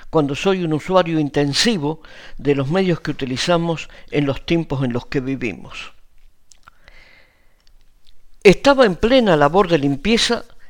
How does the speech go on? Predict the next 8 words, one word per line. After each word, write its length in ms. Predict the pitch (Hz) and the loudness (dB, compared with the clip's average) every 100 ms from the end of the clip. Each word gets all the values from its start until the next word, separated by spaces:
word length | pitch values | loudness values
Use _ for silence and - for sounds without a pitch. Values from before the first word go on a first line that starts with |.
| - | -2
cuando 220 | 165 160 | 0 2
vino 240 | 170 233 196 | 0 0 0
a 40 | |
mí 140 | 180 202 | 0 2
la 160 | 180 | 2
analogía 640 | 147 139 139 143 - 202 156 | 2 0 0 -2 0 2 2
aparentemente 1120 | - 180 160 196 233 - 160 175 175 156 147 | 4 4 4 2 -2 -2 -2 0 -2 0 0
obvia, 480 | 185 175 196 220 | 0 -2 -4 -6